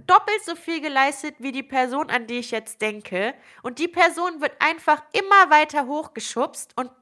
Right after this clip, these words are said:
ich werde in eine Schublade gedrückt. Nur weil ich ein Niemand bin und sie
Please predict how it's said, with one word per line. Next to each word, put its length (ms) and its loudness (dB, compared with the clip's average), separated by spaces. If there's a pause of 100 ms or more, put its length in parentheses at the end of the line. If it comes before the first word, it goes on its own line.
ich 280 -2
werde 240 2
in 120 -6
eine 200 -4
Schublade 520 -8
gedrückt. 560 -14 (920)
Nur 140 4
weil 240 4
ich 340 0
ein 260 -2
Niemand 500 0
bin 160 0 (800)
und 220 -2
sie 380 -4